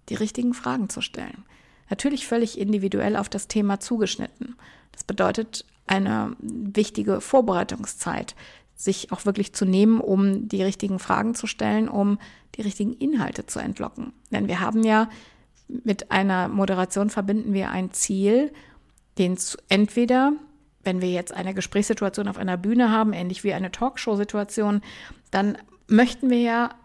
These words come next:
ein Thema aufgreifen, zu dem die verschiedenen Gesprächspartner dabei sind und mit ihnen über dieses Thema sprechen, verschiedene Sichtweisen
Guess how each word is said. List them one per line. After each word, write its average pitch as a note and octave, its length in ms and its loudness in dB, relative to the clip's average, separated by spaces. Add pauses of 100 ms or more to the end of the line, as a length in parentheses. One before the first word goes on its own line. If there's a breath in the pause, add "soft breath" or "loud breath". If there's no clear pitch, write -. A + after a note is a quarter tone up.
(120)
ein G#3 300 2
Thema C4 460 0
aufgreifen, C4 720 0
zu A#3+ 120 -2
dem G#3+ 260 2
die G#3+ 80 0
verschiedenen G#3+ 440 -2
Gesprächspartner G3+ 680 -6
dabei G3 420 -4
sind A#3+ 260 2 (420 loud breath)
und G#3+ 200 4
mit G#3+ 160 4
ihnen A3+ 200 2
über G#3 140 2
dieses G3+ 280 -2
Thema G3+ 300 -2
sprechen, - 540 -4 (180 loud breath)
verschiedene G3 480 0
Sichtweisen G#3+ 800 0